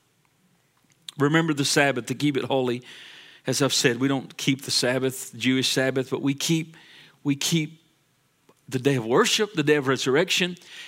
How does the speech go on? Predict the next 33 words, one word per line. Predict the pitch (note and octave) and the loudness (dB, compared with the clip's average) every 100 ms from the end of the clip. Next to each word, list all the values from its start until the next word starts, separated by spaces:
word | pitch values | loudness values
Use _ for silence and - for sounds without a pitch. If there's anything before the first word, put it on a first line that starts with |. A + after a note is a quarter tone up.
| - | -6
And | C3+ | 2
I | C#3+ | 4
would | D3 | 4
also | E3+ F3+ F3 | 4 4 0
just, | C#3+ D3+ - - | 0 0 -2 0
a | D3+ | 2
little | D#3 D3+ | 4 2
caveat, | - C#3 A#2 A2+ - | 0 0 0 -2 0
a | C3+ | 0
little, | C#3+ D3+ | 2 2
not | C3 A#2 | 0 0
a, | - | -2
but | B2+ | 0
a | C3+ | 2
little | D3+ C#3 A#2+ - | 2 2 -2 -2
aside | - - C3+ B2+ B2 | 0 2 2 0 -4
here, | - - - - - - - | -6 -6 -8 -16 -18 -20 -4
that | C3+ B2+ - - | -2 -2 -6 -2
in | C3+ | 0
the, | C3 - _ - | 0 -4 _ -2
in | C#3+ C#3+ | -2 2
creation, | D#3+ D3+ F3 F3+ D3+ C3 | 2 6 6 4 2 0
it | G2 | 0
was | B2+ | 0
six | - F3 - | 4 2 4
days | F3 D#3+ D3 | 4 4 2
of | C#3 | 4
work | D#3 C#3+ | 4 4
and | C3 | 0
then | C3+ | 2
God | C3+ C3+ A#2+ | 4 4 4
rested. | C#3 C#3 - A2+ - - - - - - - _ _ | 2 2 0 -4 -6 -20 -20 -20 -20 -20 -20 _ _
Our, | - D#3+ | 4 4